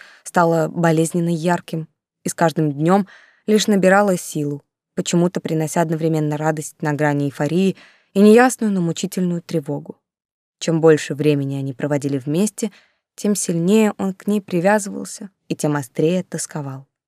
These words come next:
Раньше он и не подозревал, что просто видеть человека — это такое удовольствие.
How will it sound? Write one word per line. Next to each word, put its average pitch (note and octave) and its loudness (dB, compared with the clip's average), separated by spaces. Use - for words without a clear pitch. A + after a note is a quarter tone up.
Раньше A3 4
он A3 2
и - 2
не G#3+ 0
подозревал, G#3 0
что - -2
просто F#3 0
видеть E3 -2
человека — D#3 -2
это E3+ -4
такое E3+ 0
удовольствие. E3 -4